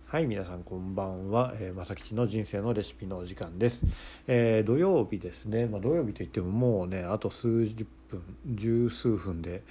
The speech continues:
<laughs> えーっと、日曜日になってしまうんですけども、ちょっとね、配信遅くなってしまって、夜になってしまいましたので、まあ、これを聞いてくださってるのはね、もしかしたら日曜日かもしれないし、まあ、もう月曜日かもしれませんが、ま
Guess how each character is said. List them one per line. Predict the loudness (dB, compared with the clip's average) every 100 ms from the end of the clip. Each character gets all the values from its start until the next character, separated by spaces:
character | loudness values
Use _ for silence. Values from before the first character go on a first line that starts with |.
| -20
<laughs> | -4
え | 0 6 6 6 0
ー |
っ | -4
と、 | -4 -4 -4 -8 -14 -20 -20 -20 -20 -20 -20 -16 -4
日 | -2 4 6
曜 | 6
日 | 2
に | -6
な | -8
っ |
て | -8
し | -8
ま | -6
う | -6
ん |
で | 0
す | 2
け | 2
ど | 0
も、 | -2
ち | 0
ょ |
っ | 0
と | -2
ね、 |
配 | -2 -2
信 | -2 -4
遅 | -4 -4
く | -4
な | -6
っ |
て | -8
し | -8
ま | -8
っ |
て、 | -6 -2
夜 | -2 -2
に | -10
な |
っ | -14
て | -14
し | -14
ま | -12
い | -14
ま | -16
し | -16
た | -16 -12
の | -8 -4
で、 | -2 -4 -8 -16 -14 -2
ま | 0
あ、 |
こ | 2
れ | 4
を | 2
聞 | 0 -2 -2
い | -2
て | 0
く | 0
だ | 0
さ |
っ | 0
て | 0
る | 0
の |
は | 0
ね、 | -2
も | -2
し | -2
か | -4
し |
た | 0 2
ら | 2
日 | 0 -4 -4 0
曜 | 0
日 | 0
か | -4 -6
も | -4
し | -6
れ | -6
な | -6
い | -8
し、 | -4 -4 -4
ま |
あ、 |
も | -6 -6 -6 -4
う |
月 | -2 0
曜 | 0
日 |
か | 0
も | -6
し | -6
れ | -8
ま | -8
せ | -12 -12
ん | -8
が、 | -6 -6
ま | -8 -10